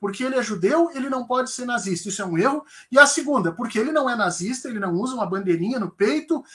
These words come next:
e-, e-, ele não tem nenhum tipo de relação com isso. É um absurdo dizer isso.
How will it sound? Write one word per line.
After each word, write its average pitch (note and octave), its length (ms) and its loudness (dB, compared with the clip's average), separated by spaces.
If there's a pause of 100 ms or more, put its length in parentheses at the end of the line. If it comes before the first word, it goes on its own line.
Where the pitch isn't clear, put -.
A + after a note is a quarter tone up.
(120)
e-, A#3+ 60 -6
e-, A#3 640 -6
ele C4 120 -2
não C4 200 0
tem D4 200 -2
nenhum D4 280 -2
tipo E4 280 2
de B3+ 80 -6
relação B3+ 500 -2
com A#3+ 140 -10
isso. B3 280 -4
É D4 60 -6
um F4+ 100 -4
absurdo F4+ 580 0
dizer G#3+ 340 -8
isso. E3 320 -6